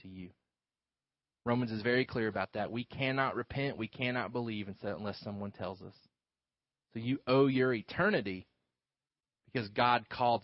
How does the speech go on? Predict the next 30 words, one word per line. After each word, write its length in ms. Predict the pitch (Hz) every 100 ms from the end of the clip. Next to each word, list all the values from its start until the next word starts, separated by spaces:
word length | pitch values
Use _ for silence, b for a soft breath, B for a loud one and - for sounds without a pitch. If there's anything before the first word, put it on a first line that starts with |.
| -
somebody 640 | 131 127 107 98 98 95 - - _ _ _ -
to 60 |
speak 340 | - - 117 -
with 120 | 98
you 240 | 113 113
about 240 | 98 101 -
these 180 | 104 -
type 220 | 101 104
of 100 | 104
issues. 400 | 113 - 95 95 - _ _ _ _ _ _ _ _ _ _ _ _ _ _
We 60 | 143
also 220 | 156 160
see 180 | 131 147
throughout 260 | 147 131 135
this 120 | 127
book 200 | 127 117
that 100 | 117
no 180 | 120 131
one 120 | 139
is 100 | 120
beyond 440 | 110 120 123 123
God's 320 | 120 117 110 101
reach. 240 | 110 101 131
Even 260 | 147 156
with 100 | 135
their 120 | 123
past 400 | - 139 123 -
history, 460 | - 123 - 98 95 107
God 360 | 127 117 120 113
responds 840 | 110 - - 120 107 101 98